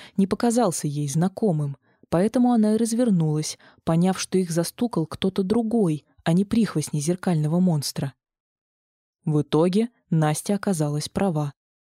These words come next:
В нескольких метрах от неё стоял седовласый мужчина с идеально выбритым морщинистым лицом.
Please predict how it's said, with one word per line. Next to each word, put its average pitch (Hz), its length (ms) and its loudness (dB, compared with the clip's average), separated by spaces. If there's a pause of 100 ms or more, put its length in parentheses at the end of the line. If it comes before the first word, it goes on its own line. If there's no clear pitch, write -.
(120)
В 151 140 0
нескольких 220 680 0
метрах 208 440 0
от 156 140 -4
неё 160 440 0 (220)
стоял 220 520 0
седовласый 220 680 0
мужчина 208 680 0
с - 160 -8
идеально 214 520 2
выбритым 196 560 0
морщинистым 165 800 -2
лицом. 165 500 -4